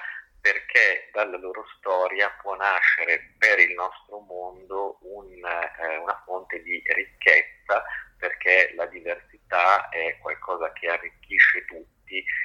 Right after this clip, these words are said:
e non, eh, non impoverisce, ed è qualcosa di cui non,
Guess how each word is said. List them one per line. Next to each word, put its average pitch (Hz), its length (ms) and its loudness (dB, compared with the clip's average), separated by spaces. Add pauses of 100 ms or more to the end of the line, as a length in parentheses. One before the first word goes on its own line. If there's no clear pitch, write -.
(120)
e 85 200 -14
non, 85 260 -8 (180)
eh, 85 400 0
non 82 140 -10
impoverisce, 85 800 0
ed 78 280 -6
è 78 120 0
qualcosa 78 460 -4
di - 160 -12
cui 78 240 -6
non, 78 180 -12